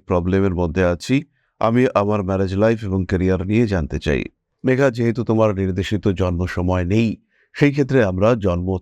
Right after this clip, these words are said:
তারিখের দিক থেকে একটু বিচার করতে পারি। তিন সংখ্যায় তিরিশ তারিখে তোমার জন্ম এবং থ্রি জিরো এই ডেটে যাদের জন্ম হয়,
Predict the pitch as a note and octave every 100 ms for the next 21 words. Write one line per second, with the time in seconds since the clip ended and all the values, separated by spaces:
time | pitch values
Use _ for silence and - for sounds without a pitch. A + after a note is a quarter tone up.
0 | - A2 C#3+ - D3+ A2 F#2 - G2 G2
1 | E2+ G2+ F2 E2 F2+ E2 E2 G2 E2+ A#2
2 | D3 _ _ _ - E3+ - G#2 F2+ F#2+
3 | F2 B2+ C3+ - F#2+ E2+ E2+ E2+ F2 E2
4 | F#2+ G#2+ B2+ C3 _ _ A#2+ B2+ A#2+ -
5 | D#3+ F3 C3 - F2 G2 A2 G2+ - _
6 | C3 D3+ - F#2 A#2 A2 C3+ G#2 F2 E2
7 | E2+ E2 E2 G2